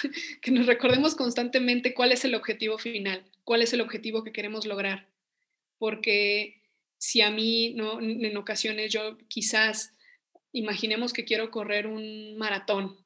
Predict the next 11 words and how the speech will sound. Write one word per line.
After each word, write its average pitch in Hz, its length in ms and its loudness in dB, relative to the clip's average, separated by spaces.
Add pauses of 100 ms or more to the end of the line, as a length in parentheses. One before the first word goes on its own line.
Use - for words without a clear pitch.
no 202 120 -6
sé, 196 300 -8 (720)
pero 247 400 4
un 277 300 6
día 320 280 6
en 330 80 0
particular 277 440 -2
dices, 269 300 -4 (160)
"Ay, 320 180 2
es 285 100 -4
que 302 100 -6